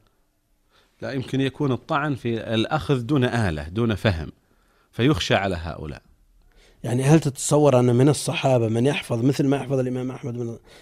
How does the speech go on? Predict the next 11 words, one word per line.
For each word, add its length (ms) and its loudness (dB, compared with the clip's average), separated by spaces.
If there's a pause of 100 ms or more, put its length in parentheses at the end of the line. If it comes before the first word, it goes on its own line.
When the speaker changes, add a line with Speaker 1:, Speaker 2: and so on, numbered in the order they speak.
(120)
Speaker 2:
من 120 -2
الحديث؟ 440 -6
Speaker 1:
لا. 140 -4 (560)
Speaker 2:
فقال 420 2
بعضهم: 640 2 (380)
Speaker 1:
أبداً. 60 -4
Speaker 2:
"الخير 640 6 (800)
ينقص 680 2
والحديث 600 -2
يزيد." 500 -2 (1040)
يعني 400 0